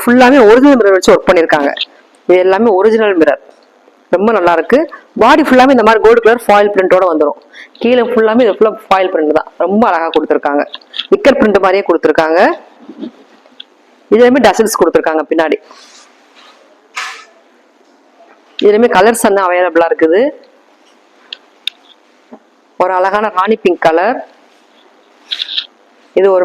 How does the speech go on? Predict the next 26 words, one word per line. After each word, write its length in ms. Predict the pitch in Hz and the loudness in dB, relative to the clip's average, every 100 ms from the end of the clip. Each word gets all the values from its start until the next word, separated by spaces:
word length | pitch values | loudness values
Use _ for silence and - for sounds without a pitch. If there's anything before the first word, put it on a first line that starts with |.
| 175 | 2
மெரூன் 260 | 196 233 208 | 2 0 0
கலர் 200 | 185 160 | -2 -4
ஷேடு, 320 | - 170 160 254 339 - _ _ _ _ _ _ _ _ _ - - - - - - - _ - - _ _ _ _ - | -4 -2 0 -2 -4 -12 _ _ _ _ _ _ _ _ _ -20 -20 -20 -20 -20 -20 -20 _ -20 -20 _ _ _ _ -4
இது 100 | 175 170 | -2 -2
ஒரு 100 | 160 - | -2 -2
சூப்பரான 560 | 247 247 - 220 214 208 | -4 -4 -4 -2 0 -2
ஒரு 100 | 170 | 0
ஒயிட் 200 | 180 196 190 | -2 -2 -2
கலர் 200 | 170 - | -2 -2
ஷேடு. 220 | 147 143 - - - _ _ _ - 185 | -2 -2 -6 -14 -20 _ _ _ -6 -6
மொத்தம் 280 | 185 247 247 | -2 -2 0
ஃபோர் 260 | 214 214 214 | 0 2 2
கலர்ஸ் 260 | 226 226 196 | 0 0 0
அவைலபிளா 420 | 185 190 190 190 | 0 0 0 -2
இருக்குது. 340 | 185 190 190 311 370 - | 0 -2 -2 -2 -2 0
சைஸ் 220 | 226 240 | -2 0
பாத்தீங்கன்னா 320 | 226 214 214 196 | 0 2 0 0
ஜ-, 120 | 196 180 202 | 0 0 0
எல் 100 | 254 240 | 0 0
சைஸ் 240 | 220 - | 0 0
இதுல 180 | 196 185 | 0 2
அவைலபிளா 360 | 180 190 180 180 | 0 0 0 0
இருக்குது. 280 | 170 185 311 392 - - - - | 0 0 0 -4 -12 -20 -8 -6
just 220 | 185 - 269 240 | -4 -2 -2 0
த்ரீ 100 | 254 | 0
ஃபிஃப்டி 300 | 247 - 240 | 0 0 -2